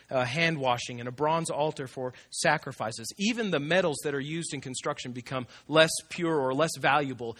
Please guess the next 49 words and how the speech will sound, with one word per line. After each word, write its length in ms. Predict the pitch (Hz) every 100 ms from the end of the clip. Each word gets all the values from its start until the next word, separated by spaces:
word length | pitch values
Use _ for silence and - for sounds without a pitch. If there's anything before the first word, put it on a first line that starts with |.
| -
as 160 | 135 135
you 100 | 143
get 240 | 147 139
to 100 | 139
the 100 | 131
less 240 | 127 135 -
holy 300 | 135 123 113
places. 720 | - 123 113 - 101 - - _ _ _ _ _ _ _ _ _ _ _ _ _ -
This 140 | 139
is 80 | 208
a 60 | 202
place 160 | 208 202
where 80 |
the 60 | 180
Hebrews 380 | - 190 196 196
can 120 | 180
enter, 180 | 165 127
'cause 220 | 117 143
it's 160 | 151 -
there 160 | 175 185
that 160 | 165
they're 80 | 170
gonna 140 | 175
offer 220 | 151 156 147
sacrifices 680 | 170 147 147 - 117 117 110
for 140 | - 117
their 120 | 110
sins. 400 | - 107 98 - - - -
And 100 | 170
then 80 | 226
we 60 |
have 120 | 220
description 400 | 180 - 220 208
of 60 | 180
the 80 | 156
clothing 460 | - 180 196 202
of 100 | 190
the 80 | 180
priests. 560 | - 254 226 - - - - -
They're 140 | 160 180
to 40 |
wear 160 | 180 175
a 60 |
turban 560 | 170 220 240 185 131 127 -
on 220 | - 196 202
which 200 | 196 190
is 140 | 170
a, 160 | 151 135 -
a, 220 | - 160